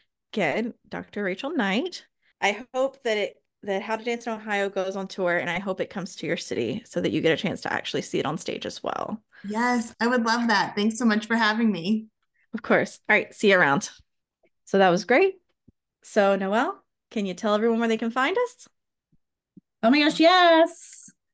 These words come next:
Speaker 3: You can find us wherever you listen to podcasts, obviously, but you can find us wherever you social media, your socialness.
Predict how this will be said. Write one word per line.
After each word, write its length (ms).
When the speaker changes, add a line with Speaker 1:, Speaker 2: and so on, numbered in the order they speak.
Speaker 3:
You 140
can 80
find 260
us 640
wherever 640
you 280
listen 340
to 80
podcasts, 600
obviously, 720
but 80
you 80
can 140
find 220
us 160
wherever 300
you 400
social 560
media, 500
your 280
socialness. 1040